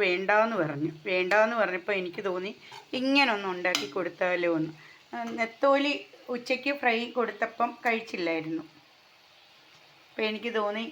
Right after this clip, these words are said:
ഇങ്ങനൊന്ന് ഉണ്ടാക്കി കൊടുത്തു കഴിഞ്ഞാൽ ചിലപ്പം കയ്യും കാലും ഒക്കെ പിടിച്ച് എണീപ്പിച്ച് കൊണ്ടുവരാം.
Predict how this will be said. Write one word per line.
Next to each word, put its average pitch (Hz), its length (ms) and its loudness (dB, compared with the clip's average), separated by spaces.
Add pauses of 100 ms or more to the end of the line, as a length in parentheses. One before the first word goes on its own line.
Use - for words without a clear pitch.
(100)
ഇങ്ങനൊന്ന് 220 480 -2
ഉണ്ടാക്കി 190 420 -2
കൊടുത്തു - 260 -6
കഴിഞ്ഞാൽ 190 260 -6 (120)
ചിലപ്പം 185 600 -2 (540)
കയ്യും 190 340 -6
കാലും 202 280 2
ഒക്കെ 208 200 -6
പിടിച്ച് 214 340 -8 (180)
എണീപ്പിച്ച് 202 480 -8
കൊണ്ടുവരാം. 196 560 -4